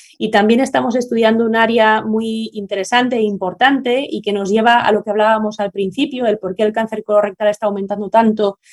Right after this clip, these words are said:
y tanto en gente joven, que es todo lo que tiene que ver con inmunoterapia y microbioma.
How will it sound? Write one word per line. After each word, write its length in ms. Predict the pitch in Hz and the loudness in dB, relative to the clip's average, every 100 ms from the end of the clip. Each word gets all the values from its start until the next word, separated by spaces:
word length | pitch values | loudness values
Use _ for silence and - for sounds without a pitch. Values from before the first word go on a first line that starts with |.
| _ | _
y 100 | - | -6
tanto 240 | 220 214 214 | 0 2 2
en 80 | 196 | -2
gente 280 | 208 190 | -4 -4
joven, 440 | 220 254 247 240 247 | -2 0 2 2 2
que 180 | 220 208 | 0 0
es 140 | 214 | -2
todo 180 | 226 226 | -4 -2
lo 100 | 226 | -2
que 100 | 220 | -2
tiene 240 | 220 214 | -2 -2
que 140 | 214 208 | -2 -2
ver 300 | 208 214 220 | 0 0 -2
con 420 | 240 226 226 233 | -2 0 0 -2
inmunoterapia 800 | - 214 208 202 190 202 208 240 | -4 -4 -2 -6 -2 0 0 0
y 100 | 240 | 0
microbioma. 840 | 220 240 240 196 180 175 160 143 | 0 0 -2 -2 -2 -4 -6 -10